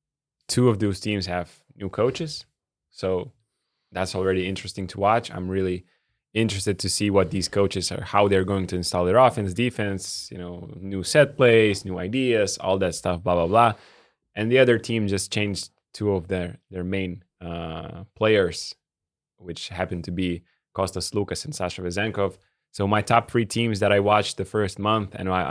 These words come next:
I recommend watching is Olympiacos, because it's always nice to see them play with their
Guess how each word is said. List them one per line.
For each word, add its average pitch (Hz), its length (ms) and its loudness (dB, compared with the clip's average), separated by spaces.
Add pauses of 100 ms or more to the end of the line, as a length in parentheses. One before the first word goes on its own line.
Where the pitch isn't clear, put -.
I 95 40 0
recommend 92 400 -2
watching 92 360 -2
is 85 140 -6
Olympiacos, 90 720 -2 (540)
because 95 240 -4
it's 98 120 -2
always 104 320 4
nice 92 200 -4
to - 100 -12
see 101 140 -6
them 92 160 -6
play 92 240 0
with 85 160 -4
their 87 180 -2